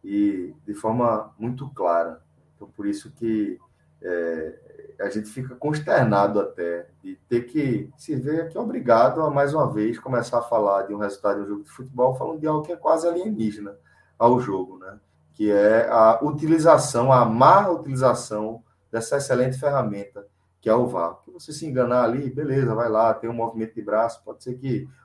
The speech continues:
o árbitro seja levado a esse engano. Agora, é, você consultar, é, imagens e simplesmente se equivocar, é, é, é um negócio que, que realmente causa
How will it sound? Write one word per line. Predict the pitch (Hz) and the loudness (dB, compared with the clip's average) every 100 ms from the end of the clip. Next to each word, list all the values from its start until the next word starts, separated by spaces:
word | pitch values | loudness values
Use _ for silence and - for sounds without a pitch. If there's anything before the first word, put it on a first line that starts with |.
| _ | _
o | |
árbitro | 107 107 117 | 0 0 -4
seja | 113 | 0
levado | 117 107 101 101 104 | 2 4 4 2 2
a | 98 | -2
esse | 101 - | -2 -10
engano. | 104 92 90 | -16 -16 -16
Agora, | 98 110 113 107 90 _ _ _ | -8 -4 0 -2 -4 _ _ _
é, | 95 | -20
você | - - | -16 -14
consultar, | - 131 131 135 131 - 113 117 - _ _ _ _ | -4 -2 -2 -4 -6 2 4 4 0 _ _ _ _
é, | 95 95 90 90 - | -14 -12 -10 -14 -14
imagens | 101 98 95 95 92 87 95 | -14 -4 0 0 -2 -12 -14
e | 95 | -14
simplesmente | - - 104 101 101 98 | -14 -14 -14 -10 -12 -8
se | 107 | -10
equivocar, | 101 104 107 - 98 101 104 - _ _ _ 101 | -10 -4 -4 -2 0 0 0 -12 _ _ _ -10
é, | |
é, | 101 98 95 92 - 98 - 104 | -6 -4 -6 -8 -10 -10 -10 -10
é | |
um | 107 | -6
negócio | 107 101 101 98 - | -6 -2 -2 -2 -8
que, | 110 107 101 - _ | -2 0 0 -6 _
que | - | -6
realmente | 101 98 92 | -4 -4 -12
causa | - 101 95 101 104 98 | -4 0 0 2 0 -2